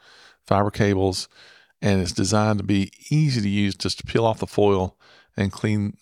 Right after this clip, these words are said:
uh, the connectors so that you can remove the dust and particles and film to make sure you have a good, clean connection. It's a ninety-two percent first pass yield. And, uh, there are other products on the market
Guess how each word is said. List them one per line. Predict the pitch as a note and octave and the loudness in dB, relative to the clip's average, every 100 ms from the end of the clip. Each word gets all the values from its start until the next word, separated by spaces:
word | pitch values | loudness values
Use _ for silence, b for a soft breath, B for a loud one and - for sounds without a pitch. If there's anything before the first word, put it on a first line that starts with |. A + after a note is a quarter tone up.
| - | -10
uh, | F#2+ F2 F2+ | -6 -6 -6
the | F#2+ | -6
connectors | G2+ G2+ G2+ F#2+ F2+ - - b b b b | -2 -2 -2 -4 -4 -8 -14 b b b b
so | - A2+ A2 | 0 2 2
that | G2 F#2 - - | 2 0 -4 -6
you | A2 | -2
can | G#2+ | 0
remove | F#2+ F#2 G2 | 2 2 2
the | |
dust | F#2+ G2 - - - | 2 0 -2 -10 -6
and | G2 F2+ | -4 0
particles | F#2 F#2 F#2+ G2+ F#2 - | 0 0 0 -2 -2 -4
and | G2+ F#2 F#2 F#2+ - | -2 0 -2 -4 -4
film | - G2 F#2 F#2 F2+ b b b b b | 0 2 2 0 -4 b b b b b
to | G#2+ | 0
make | G2 G2 | 0 0
sure | - F#2+ | 0 0
you | F#2 | 2
have | F#2 E2+ | 0 0
a | |
good, | F2+ F2+ - | 0 -2 -2
clean | G2 F2 | -2 -2
connection. | F#2+ F#2 F2+ F2+ | -2 -2 -2 -4
It's | E2+ - | -4 -4
a | |
ninety-two | F2+ G2 G2+ - G#2 | 0 0 0 0 -2
percent | - - G2 F#2 | -2 0 0 0
first | F#2+ F#2 | -2 -2
pass | - F#2 - | 0 -2 0
yield. | G2 F#2+ F#2 - b b b b b | 0 2 0 -6 b b b b b
And, | - G2 F#2 F2 F2+ | -2 0 2 2 0
uh, | F2 E2+ | 0 0
there | A2 | 0
are | B2+ | 2
other | C3+ | 0
products | - B2 G#2 G#2+ | 0 0 0 -2
on | F#2+ | 0
the | |
market | F#2+ G#2 - | 2 0 0